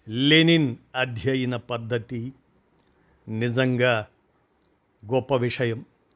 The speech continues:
ఏప్రిల్ ఇరవై రెండు లెనిన్ జయంతి. విప్లవం,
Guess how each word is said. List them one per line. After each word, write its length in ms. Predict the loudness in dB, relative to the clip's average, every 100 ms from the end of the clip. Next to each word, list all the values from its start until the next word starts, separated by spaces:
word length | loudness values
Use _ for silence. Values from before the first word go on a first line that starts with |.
| _ _ _ _ _
ఏప్రిల్ 600 | 0 4 4 4 4 6
ఇరవై 340 | 6 6 6 6
రెండు 380 | 4 4 0 -2 _ _ _ _ _ _
లెనిన్ 640 | -8 2 6 8 6 4 2
జయంతి. 640 | 0 2 2 -2 -12 -20 _ _ _ _ _ _ _
విప్లవం, 640 | -4 -2 4 6 6 2